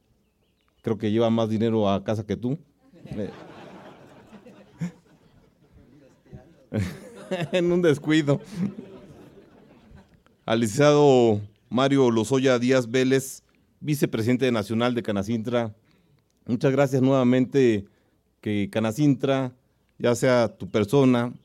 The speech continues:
o el presidente nacional, nos acompañan en todos los eventos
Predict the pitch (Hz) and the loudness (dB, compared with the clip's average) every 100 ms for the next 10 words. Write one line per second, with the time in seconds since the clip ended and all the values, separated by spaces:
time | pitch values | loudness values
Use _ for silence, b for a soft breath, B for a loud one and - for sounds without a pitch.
0 | - 98 98 98 104 117 123 123 120 104 | -8 -2 -2 -2 -2 2 0 2 2 2
1 | 92 - _ _ _ _ _ - 131 143 | 0 -6 _ _ _ _ _ -4 -4 0
2 | 123 120 127 151 _ _ _ _ _ _ | 0 0 -2 -6 _ _ _ _ _ _
3 | 107 104 101 110 110 156 165 131 101 165 | -6 -4 -2 -4 -2 -4 0 -2 -2 -4
4 | 143 117 131 139 127 107 - | -4 -4 -6 -6 -6 -8 -12